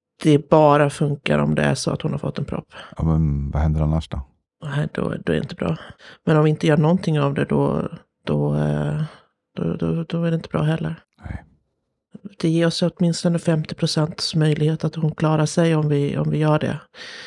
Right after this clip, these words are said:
Speaker 1: Men i nuläget så f-, ingenting. Har vi noll procent?
Speaker 2: Ja, men, mm, ett apotek säger du eller något sånt där. Finns det inte
Speaker 1: Ja.
Speaker 2: på...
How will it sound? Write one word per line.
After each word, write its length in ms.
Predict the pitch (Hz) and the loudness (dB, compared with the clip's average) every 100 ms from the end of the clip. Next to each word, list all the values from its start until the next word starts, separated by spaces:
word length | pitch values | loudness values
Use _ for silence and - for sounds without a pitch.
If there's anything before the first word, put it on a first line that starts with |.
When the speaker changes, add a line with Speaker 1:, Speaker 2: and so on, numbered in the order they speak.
| - - - - | -18 -20 -14 -2
Speaker 1:
Men 420 | 165 165 170 180 | 0 0 0 -2
i 180 | 170 170 | -2 0
nuläget 540 | 160 160 151 156 156 | 0 2 2 0 -4
så 140 | - 156 | -4 -6
f-, 180 | - - _ _ _ _ - - | -6 -20 _ _ _ _ -20 -6
ingenting. 540 | 156 151 147 156 151 - - _ - | -2 -2 -2 -4 -6 -12 -20 _ -4
Har 80 | |
vi 80 | 156 | -2
noll 160 | 151 160 | 0 -2
procent? 340 | - - 170 _ - - - - | -6 -8 -8 _ -14 -10 -10 -6
Speaker 2:
Ja, 80 | 71 | -4
men, 160 | 80 76 - - - | -4 -6 -10 -8 0
mm, 300 | 87 82 78 | 2 2 0
ett 100 | 87 | 0
apotek 480 | 92 - 104 85 - | 0 0 2 0 0
säger 180 | - 55 | -2 0
du 80 | 60 | 0
eller 180 | 64 67 | 0 -2
något 100 | 69 | -2
sånt 140 | 64 | -4
där. 100 | 60 | -4
Finns 260 | - 90 - | 0 0 0
det 40 | |
inte 200 | 92 - | -2 2
Speaker 1:
Ja. 540 | 78 71 71 180 180 180 - - - _ - - 71 - | 2 2 2 0 0 -4 -10 -20 -20 _ -16 -12 -12 -12
Speaker 2:
på... 460 | - 82 78 73 | -4 0 2 4